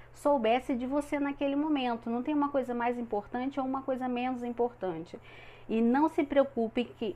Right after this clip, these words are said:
em momento algum o psicólogo ele vai te julgar. Em momento algum ele vai falar assim, "Olha,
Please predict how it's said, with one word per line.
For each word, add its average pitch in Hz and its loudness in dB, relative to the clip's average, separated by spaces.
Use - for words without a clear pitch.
em 220 0
momento 214 -2
algum 220 2
o 240 -4
psicólogo 233 0
ele 214 0
vai 202 0
te 220 -6
julgar. 190 0
Em 208 -2
momento 240 2
algum 226 4
ele 240 2
vai 220 2
falar 208 0
assim, 214 -4
"Olha, 240 4